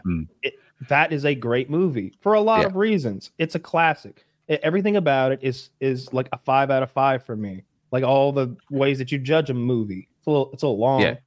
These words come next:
Speaker 2: but I feel like it needs to be. It's a big fucking story.
Speaker 3: Also,
Speaker 2: But
Speaker 3: something like Gladiator, like, that's, like, that kind of
Speaker 2: Or
Speaker 3: movie. Yeah.
Speaker 2: Or, or then I'll, like, s-, but then I'll switch over and watch some ninety minute, um, horror movie that's about Thanksgiving. <laughs>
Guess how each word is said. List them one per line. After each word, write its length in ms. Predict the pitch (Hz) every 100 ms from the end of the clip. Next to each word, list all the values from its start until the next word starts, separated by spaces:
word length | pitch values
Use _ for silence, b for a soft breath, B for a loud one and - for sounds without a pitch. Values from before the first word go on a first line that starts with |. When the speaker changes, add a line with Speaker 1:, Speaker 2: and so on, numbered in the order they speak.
| _ -
Speaker 2:
but 180 | 139 - -
I 120 | 123
feel 260 | 127 123
like 220 | 131 135 127
it 100 | 139
needs 240 | 135 175
to 60 | -
be. 120 | 120
It's 100 | 104
a 40 | 110
big 200 | 120 123
fucking 280 | 127 123 131
story. 420 | - 180 123 101 - _
Speaker 3:
Also, 180 | 143 180
Speaker 2:
But 80 | 139
Speaker 3:
something 220 | - 160 143
like 160 | 113
Gladiator, 680 | - 107 117 107 98 90 87
like, 260 | 87 90 85
that's, 380 | 104 92 - -
like, 220 | 90 82 _ _
that 140 | - -
kind 180 | 98
of 60 | 92
Speaker 2:
Or 80 | 180
Speaker 3:
movie. 260 | 78 78 98
Yeah. 280 | 101 73 -
Speaker 2:
Or, 120 | 202 220
or 180 | 208
then 220 | 185 185 196
I'll, 160 | 190
like, 160 | 185 175
s-, 140 | -
but 180 | - 156
then 100 | 190
I'll 80 | 185
switch 220 | - 175
over 180 | 180 175
and 80 | 147
watch 160 | 139
some 240 | - 143 127
ninety 280 | 127 139 135
minute, 360 | 135 135 123 -
um, 340 | 120 120 117
horror 280 | 110 147 170
movie 520 | 151 123 117 120 117 -
that's 220 | 123 -
about 280 | 131 123 -
Thanksgiving. 720 | 135 127 - 135 139 113
<laughs> 40 | 120